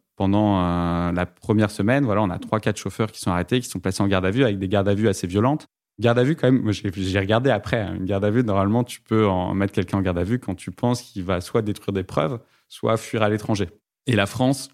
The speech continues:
désolé, hein, je vais pas me faire que des amis avec ce podcast, c'est terrible, mais la France est le pays d'Europe qui est le plus condamné en Europe pour l'abus de garde à vue, parce qu'on s'en sert comme un moyen un peu répressif.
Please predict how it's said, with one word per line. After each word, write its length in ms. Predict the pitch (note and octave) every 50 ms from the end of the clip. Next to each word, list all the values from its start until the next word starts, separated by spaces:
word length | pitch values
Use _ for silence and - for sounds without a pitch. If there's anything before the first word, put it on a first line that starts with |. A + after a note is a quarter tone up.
| _ -
désolé, 420 | - F#2 F#2 F2+ F#2+ G2 F#2+ G2+
hein, 80 | G2+ G2 -
je 120 | - -
vais 60 | F#2
pas 100 | - G2+
me 60 | G2+ A2
faire 180 | - F#2+ -
que 80 | - -
des 220 | F#2+ F#2+ F#2 -
amis 180 | G2 A2 A#2+ A#2
avec 180 | G2+ F#2 G2
ce 140 | - - -
podcast, 460 | - - - G2 - - A#2+ - - -
c'est 240 | - - F#2 - -
terrible, 280 | A2+ A#2+ B2+ C#3+ C#3 A#2+ - - - - - G2 F#2 -
mais 100 | A2+ A2+
la 140 | A#2 A#2
France 320 | - - - D#3+ D#3 - -
est 20 |
le 100 | G2 A2
pays 260 | G#2+ - A#2+ B2 B2
d'Europe 360 | A2 A2 G#2+ G#2 A#2+ B2+ C3 -
qui 160 | - - G2+
est 20 |
le 120 | F#2+ F#2 F#2+
plus 240 | - - B2+ -
condamné 480 | - - A2+ G#2+ G#2+ G#2 G#2 A2 A2+ A#2 - _ _ -
en 40 |
Europe 360 | G2 F#2+ F#2+ G#2+ A#2+ A#2 - -
pour 140 | G2+ G#2
l'abus 340 | G2+ G2+ G2+ G2+ G2 A#2 A#2+
de 160 | A#2 G#2+ G2+
garde 240 | G2 G2 G#2+ G2+ G#2
à 60 | G#2+
vue, 140 | G2 F#2+ G#2 - - - - _ _
parce 160 | - - -
qu'on 120 | - -
s'en 120 | - - G#2
sert 240 | G2 - C3 B2+ B2+
comme 160 | - G#2 G2
un 80 | F#2+
moyen 300 | F#2 G2 G2 G2+ A2 A2+
un 60 | G#2+ G2+
peu 120 | - -
répressif. 500 | G#2+ G2 G#2 F#2+ - G2+ F#2+ - - -